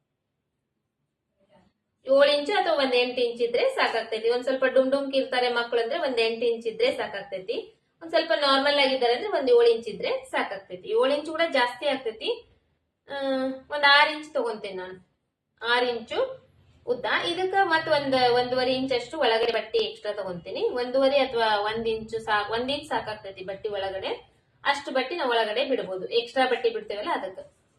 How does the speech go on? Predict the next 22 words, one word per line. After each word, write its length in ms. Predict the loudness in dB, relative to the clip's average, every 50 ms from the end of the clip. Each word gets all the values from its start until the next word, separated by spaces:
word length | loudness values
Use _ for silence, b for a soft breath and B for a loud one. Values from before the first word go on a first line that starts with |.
| _ _ -20
ಈಗ 80 | -6 0
ಟೋಟಲ್ 340 | 0 2 4 4 4 4 6
ಆಗಿ 200 | 4 4 4 2 2 4 4
ಆರು 160 | 4 4 4 2
ಇಂಚ್ 180 | -2 -2 -2 -2
ಇಲ್ಲಿ 180 | 0 4 4
ಹೆಂಗ್ 200 | 4 4 2 -2
ತಗೊಂಡೆ 280 | -2 -2 -2 0 2 2
ಅದೇ 260 | 2 2 4 2 0
ತರನೇ 320 | 2 0 -2 -2 0 0 -2
ಇಲ್ಲಿ 240 | -2 0 -2 -2
ಕೂಡ 140 | 0 0 2 2
ಆರು 240 | 2 2 2 0 0
ಇಂಚಿಗೆ 300 | -4 -6 -8 -10 -8 -4
ಮಾರ್ಕ್ 240 | -6 -6 -6 -6 -10
ಮಾಡ್ಕೊಂತೀನಿ. 520 | -12 -12 -10 -10 -12 -12 -10 -10 -10 -10 -10 -12 _ _ _ _ _ _ _ _ _ _ _ _ _ _ _ _ _ _ _ _
ಇಲ್ಲಿ 220 | -4 -2 0 0
ಕೂಡ 120 | 2 2 2 4
ಆರು 200 | 4 4 2 2
ಇಂಚಿಗೆ 280 | -2 -6 -6 -10 -6 -2
ಮಾರ್ಕ್ 280 | -2 -2 -2 -2 -6
ಮಾಡ್ಕೊಂತೀನಿ. 480 | -12 -12 -10 -12 -14 -14 -14 -16 -20